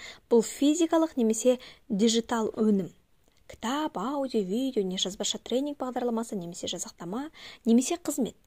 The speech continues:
итке күтім, бала бағу, коучинг, кеңес беру, сөйлесу немесе үйрету болуы мүмкін. Е. Іске қосуды жоспарлау. Apple өнімдерін қалай дайындайтынын ойланыңызшы. Компания өнімдерін сөреге немесе сайтқа жай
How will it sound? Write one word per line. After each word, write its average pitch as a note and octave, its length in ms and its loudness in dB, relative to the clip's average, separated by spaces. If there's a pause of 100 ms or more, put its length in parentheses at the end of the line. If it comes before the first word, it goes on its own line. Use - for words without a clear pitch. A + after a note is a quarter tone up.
итке A#3+ 320 0
күтім, C4 560 -4
бала G#3 240 -4
бағу, A3 520 -2
коучинг, B3+ 520 -4
кеңес G#3+ 400 -6
беру, A#3+ 300 -2 (340)
сөйлесу C4+ 440 0
немесе G#3+ 360 -4
үйрету G3+ 360 0
болуы G3+ 360 -2
мүмкін. G3 400 -4 (880)
Е. G3+ 380 0 (460)
Іске - 360 0
қосуды B3 400 -4
жоспарлау. B3 520 -12 (680)
Apple D4 300 2
өнімдерін C4 500 -2
қалай B3+ 320 -4
дайындайтынын F#3 600 -6
ойланыңызшы. D#4+ 560 -8 (680)
Компания C4+ 480 -2
өнімдерін A#3 640 -2
сөреге A3 560 -4
немесе G#3+ 320 -6
сайтқа B3+ 400 -8
жай A3+ 220 -6